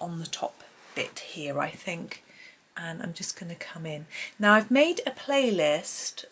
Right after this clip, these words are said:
um, with this page of videos in already, and I would add these in,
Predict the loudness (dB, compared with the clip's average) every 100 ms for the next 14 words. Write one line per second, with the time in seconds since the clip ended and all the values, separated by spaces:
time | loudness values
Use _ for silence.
0 | _ 4 6 6 2 -4 -8 -20 -20 _
1 | _ _ _ -20 -20 _ -14 0 2 2
2 | 0 0 2 2 0 -2 -2 -2 -4 -6
3 | -6 -6 -6 -8 -4 -2 -2 -2 0 2
4 | 2 2 0 -4 -6 -12 -14 -10 -4 4
5 | 6 6 6 6 6 0 0 0 0 0
6 | -2